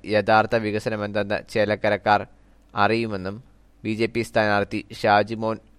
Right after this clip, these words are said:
വട്ടക്കാട് പറയുന്നു. കഴിഞ്ഞ പഞ്ചായത്ത് തെരഞ്ഞെടുപ്പിൽ തിരുവല്ലാമല പിടിക്കാനായതും മറ്റ് പഞ്ചായത്തിൽ വോട്ടിംഗ് നിലവാരം വർദ്ധിപ്പിക്കാനായതും പ്രതീക്ഷ നൽകുന്നുണ്ടെന്ന്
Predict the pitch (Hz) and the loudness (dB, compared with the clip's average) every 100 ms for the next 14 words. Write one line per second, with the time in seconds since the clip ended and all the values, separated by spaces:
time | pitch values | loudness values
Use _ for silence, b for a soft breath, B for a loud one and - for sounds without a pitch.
0 | _ _ 98 101 - 101 107 101 101 - | _ _ -2 0 0 2 4 4 2 -2
1 | - 101 98 101 98 - _ _ _ - | -2 0 2 0 -6 -10 _ _ _ 2
2 | 107 110 107 104 101 110 110 110 113 107 | 4 4 2 0 2 4 4 2 0 0
3 | 104 101 104 120 _ _ 117 120 120 123 | -2 -2 -2 -4 _ _ -2 0 2 4
4 | 120 117 113 - _ _ - 120 117 120 | 4 4 2 2 _ _ -4 -4 2 2
5 | 117 107 101 95 101 - 107 101 117 117 | 2 2 2 0 -4 -4 -4 -2 0 0
6 | 107 110 104 101 104 - _ _ - 110 | 4 4 4 0 -6 -6 _ _ -4 -2
7 | 110 117 113 110 110 110 107 - 107 101 | 0 -2 -2 0 2 2 2 -2 -4 -4
8 | 101 107 113 110 104 101 104 107 - 107 | -4 -4 0 2 2 2 0 -6 -6 -2
9 | 107 104 117 107 104 107 101 95 95 | -2 -2 -6 -6 -6 -6 -6 -4 -4